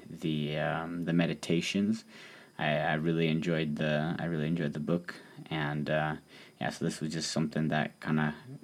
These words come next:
caught my eye. "Calculated honesty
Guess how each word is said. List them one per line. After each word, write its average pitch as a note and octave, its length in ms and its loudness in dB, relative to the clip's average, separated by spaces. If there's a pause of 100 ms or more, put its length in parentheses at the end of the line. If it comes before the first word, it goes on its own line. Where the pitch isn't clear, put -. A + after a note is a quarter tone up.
(100)
caught - 260 -4
my D#2 180 2
eye. D#2 260 0 (1400)
"Calculated G#2+ 680 8
honesty D#2 800 4